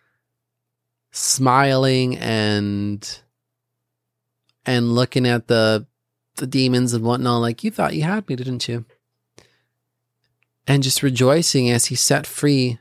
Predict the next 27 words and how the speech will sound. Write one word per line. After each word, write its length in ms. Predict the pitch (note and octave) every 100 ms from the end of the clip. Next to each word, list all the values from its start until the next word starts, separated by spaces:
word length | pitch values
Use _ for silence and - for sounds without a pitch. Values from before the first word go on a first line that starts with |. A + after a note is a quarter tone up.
| -
the 80 | C#3
captives 680 | - D#3 - - - C3
who 100 | -
were 140 | C3 B2
held 420 | - D3+ F3 C3
there 200 | B2 A#2+
before 540 | B2+ A#2+ - D3+ C3
his 100 | B2+
sacrifice. 800 | - C#3 C#3+ C3 - B2 - - - _ - - -
And 140 | C#3+ C3+
then 80 |
I 180 | C#3+ D#3+
believe 440 | D3 C#3 C#3 C#3 C3
that 160 | A2+ -
he 220 | _ B2+ D3
rejoiced 480 | C#3+ C3 B2+ B2+
the 80 | C3
entire 420 | A#2+ A#2 C3 C#3+
way 420 | D3+ C#3+ C3+ B2+ B2
while 460 | - C3+ B2 - -
he 160 | C#3+
went 200 | C3 B2+
up 120 | A#2+ -
to 100 | A#2+
heaven. 380 | A#2 A2+ A#2+ - _
And 160 | C#3 B2+
so 360 | - C3 B2+